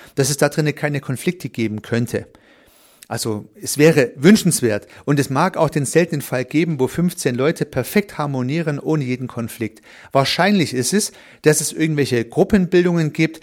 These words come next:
irgendwelche Allianzen gibt, vielleicht sogar Intrigen gibt. Ähm, und man kann es im schlechtesten Sinne als Mobbing bezeichnen, im besten Sinne einfach nur als Dissonanzen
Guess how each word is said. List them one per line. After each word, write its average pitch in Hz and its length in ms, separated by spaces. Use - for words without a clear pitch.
irgendwelche 139 480
Allianzen 135 580
gibt, 160 180
vielleicht 123 200
sogar 135 260
Intrigen 165 680
gibt. 160 280
Ähm, 131 340
und 160 500
man 139 200
kann 175 140
es 180 100
im 143 140
schlechtesten 185 460
Sinne 165 220
als 135 160
Mobbing 170 320
bezeichnen, 156 440
im 117 100
besten 143 280
Sinne 131 240
einfach 135 260
nur 139 220
als 123 300
Dissonanzen 165 760